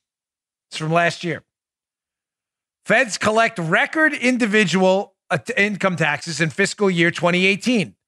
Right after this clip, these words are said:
Still run the seven hundred seventy-nine billion dollar deficit.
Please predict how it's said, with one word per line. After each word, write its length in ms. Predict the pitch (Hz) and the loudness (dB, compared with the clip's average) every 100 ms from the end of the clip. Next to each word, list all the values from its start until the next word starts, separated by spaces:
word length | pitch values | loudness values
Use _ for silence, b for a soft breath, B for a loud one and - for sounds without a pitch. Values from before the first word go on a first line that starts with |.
| _ - | _ -10
Still 400 | - - 330 294 | -4 2 4 4
run 260 | 196 185 | 2 2
the 60 | 196 | -2
seven 300 | - 202 196 | 0 0 2
hundred 340 | 175 165 180 | 0 -2 -6
seventy-nine 500 | - 175 170 160 156 | -2 -2 0 0 -2
billion 260 | 147 151 151 | 0 -2 0
dollar 240 | 147 143 | 0 0
deficit. 420 | 131 147 131 - | 0 -4 -4 -16